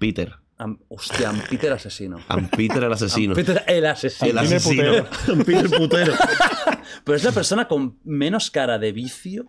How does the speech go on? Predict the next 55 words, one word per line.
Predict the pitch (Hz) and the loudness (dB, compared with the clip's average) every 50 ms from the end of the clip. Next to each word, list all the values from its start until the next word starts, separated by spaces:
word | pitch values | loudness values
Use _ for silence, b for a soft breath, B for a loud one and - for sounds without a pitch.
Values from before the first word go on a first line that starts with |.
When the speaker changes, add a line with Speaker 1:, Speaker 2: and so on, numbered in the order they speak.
| - - | -12 -6
Speaker 2:
y | - 147 | -2 0
de | 139 123 110 | 0 0 0
maldad | 107 101 101 104 117 | -2 -2 -2 -2 -2
de | 160 196 | -2 0
la | 151 | -2
historia. | 110 95 - - - 143 156 147 - 95 | -2 -4 -6 -8 -6 -6 -6 -6 -6 -6
Am | - 90 | -2 0
Speaker 1:
Ya, | 98 98 | 0 0
Speaker 2:
Peter. | 92 82 | 2 2
Speaker 1:
es | 85 87 | 0 0
verdad, | 85 85 85 80 82 | 0 0 0 -2 -2
sí. | 92 85 76 - - - - | -2 -4 -4 -4 -6 -6 -6
Speaker 2:
La | 120 104 | -4 -2
cara. | - 165 170 127 - - _ _ _ _ - | 0 0 0 -2 -2 -6 _ _ _ _ -10
Speaker 1:
Sí, | - - 85 82 | -6 -4 -4 -2
sí, | 82 | -2
Speaker 2:
Luego | 80 - 131 | -2 0 0
Speaker 1:
sí. | 131 | 0
Speaker 2:
la | - | 2
Speaker 3:
Me | 127 | 2
Speaker 2:
realidad. | 127 120 120 120 143 | 0 0 0 0 2
Speaker 3:
sorprende | - 143 139 - - - - | 2 2 2 2 2 2 2
Speaker 1:
Luego | 247 | 2
Speaker 3:
que, | 233 | 2
Speaker 1:
la | 208 | 2
Speaker 3:
no, | 185 170 | 2 2
Speaker 1:
realidad. | - 113 117 | 2 0 2
Speaker 3:
que | 160 165 160 151 147 143 139 135 - - - _ - | 2 2 2 2 2 2 0 -2 -4 -10 -18 _ -14
siendo | - - 143 147 156 165 | -6 -2 0 2 2 2
tú | 147 170 170 175 165 170 160 156 | 2 2 2 4 4 4 2 2
con | 151 147 147 | 2 0 0
el | 143 143 | 0 0
tema | 147 143 143 139 | 0 0 2 2
de | 139 135 | 2 2
la | 135 123 | 2 2
criminología | 139 139 135 131 127 117 120 135 135 | 0 0 2 2 2 2 0 2 2
no | 135 | 2
hayas | 143 156 160 - - - - - - - - _ _ _ _ _ _ _ _ - | 2 2 0 0 -4 -8 -10 -10 -14 -14 -16 _ _ _ _ _ _ _ _ -4
enfocado | - 160 156 143 - - 143 - 143 143 147 143 139 139 135 135 | -2 -2 -2 0 -2 -2 0 2 2 2 2 2 2 2 2 2
anteriormente, | 131 135 139 131 139 131 127 131 131 127 131 127 127 123 117 127 123 120 120 120 120 120 | 2 0 0 0 0 0 2 2 2 2 2 0 0 0 0 0 0 2 2 0 0 0
o | |
sea, | 120 - 131 | 0 -2 0
que | 127 | 2
te | 131 | 2
haya, | 131 135 139 139 - | 2 2 2 2 2
eh, | - 147 - - | 0 -2 -2 0
no | 143 147 | 0 2
hayas | 151 147 | 2 2
sacado | - 160 143 147 | 0 0 0 0
un | 135 131 | 0 2
libro | 139 143 139 127 123 131 127 123 B B B B B B B | 2 2 2 2 2 0 0 -2 B B B B B B B
tirando | B 185 170 160 165 160 | B 2 4 4 4 4
por | 147 147 139 | 4 4 4
ahí | 139 135 | 4 4
antes. | 127 139 160 147 123 123 - | 2 2 0 0 0 -2 -4